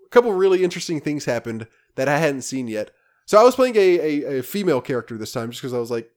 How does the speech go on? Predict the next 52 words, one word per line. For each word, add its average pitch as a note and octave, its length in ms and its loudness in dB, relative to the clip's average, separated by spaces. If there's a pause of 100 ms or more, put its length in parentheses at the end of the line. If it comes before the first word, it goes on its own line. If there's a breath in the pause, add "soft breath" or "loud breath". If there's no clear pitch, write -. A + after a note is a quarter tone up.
just E3 200 0
basically E3 320 2
for C#3 140 -6
no A#2+ 80 -2
reason. F#2 280 -10
I G2+ 40 -12
was G2+ 40 -10
like, C3+ 100 -6
"Okay, E3 200 0
I'll, D3+ 340 0 (400)
you A#2+ 120 -8
know, G#2+ 60 -4
I'm A#2 60 -6
just B2+ 80 -10
gonna C3+ 120 -4
pick C3+ 140 -4
a C3+ 40 -4
female G#2+ 280 -6
character." A2 540 -8
It C#3 60 -16 (480 soft breath)
makes E3+ 260 0
almost G3+ 400 4
no E3 120 4
difference B2+ 420 -6
in, A#2 240 -8
in A2+ 120 -12
the G#2+ 60 -8
game G2 440 -10
whether G2+ 220 -12
you G2+ 120 -12
pick F#2+ 260 -14
male F2 220 -14
or F2 40 -10
female. C#2+ 420 -18 (600)
So - 160 2
I'm F3+ 100 6
in B3 120 2
the, A#3+ 180 0
uh, F#3 160 6
shelter F3 360 0
just D#3+ 180 -12
kinda F3 160 0
doing D3+ 240 0
some D#3 160 -6
of B2+ 100 -4
the - 60 -20
pregame, C#3+ 500 -2
like, D#3 160 2
like, C#3+ 200 -6
not C#3 160 -10
pregame, A2 300 -6
but G#2+ 140 -8